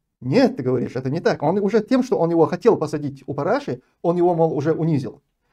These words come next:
Ну так он сам себя унизил, если он такой, э, такое заявление сделал, такую попытку сделал и эту попытку не воплотил в жизнь, он как раз сам себя и унизил.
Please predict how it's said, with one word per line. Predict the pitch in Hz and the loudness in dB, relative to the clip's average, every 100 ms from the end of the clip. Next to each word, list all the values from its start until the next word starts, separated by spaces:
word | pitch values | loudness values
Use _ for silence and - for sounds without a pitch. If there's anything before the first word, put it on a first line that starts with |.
| _ _ _ | _ _ _
Ну | 226 | -4
так | 302 302 | 0 2
он | |
сам | 269 294 | 2 2
себя | 262 254 233 | 4 4 4
унизил, | 220 269 185 147 | 4 4 4 0
если | 131 156 180 | -2 -2 2
он | 170 143 131 - _ _ _ _ - _ | 2 2 -2 -10 _ _ _ _ -20 _
такой, | 165 208 170 - - - | 2 6 6 4 -6 -14
э, | 143 | -6
такое | 143 180 165 | 0 4 4
заявление | 160 165 170 135 120 | 4 4 4 2 0
сделал, | 151 214 | 4 4
такую | 156 151 | 4 0
попытку | 135 165 190 139 | 0 0 0 -2
сделал | 139 175 139 | 0 0 0
и | 175 | -2
эту | 175 180 156 | -2 -2 -2
попытку | - 190 - 131 | -2 -2 0 0
не | 151 | 4
воплотил | 185 175 170 143 | 4 2 0 -2
в | 117 | -2
жизнь, | 202 262 - _ _ _ _ _ - | -6 -6 -12 _ _ _ _ _ -6
он | 269 | -2
как | 277 | -2
раз | 277 262 | -2 -2
сам | 254 | -2
себя | 233 226 226 | -2 0 2
и | 185 | 2
унизил. | 208 233 143 - | 0 0 -2 -6